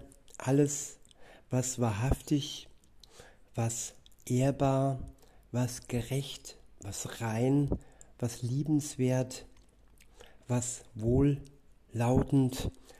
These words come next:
was irgendeine Tugend oder etwas Lobenswertes ist, darauf, darauf seid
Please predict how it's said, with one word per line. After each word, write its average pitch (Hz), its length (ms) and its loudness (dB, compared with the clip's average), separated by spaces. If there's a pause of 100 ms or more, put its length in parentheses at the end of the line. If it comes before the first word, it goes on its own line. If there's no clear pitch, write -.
(260)
was - 380 -4 (120)
irgendeine 165 720 2
Tugend 180 600 2 (240)
oder 113 280 -4
etwas - 360 -6
Lobenswertes 127 880 -2
ist, - 420 -6 (760)
darauf, 127 760 -4 (420)
darauf 127 540 -2
seid 113 540 -4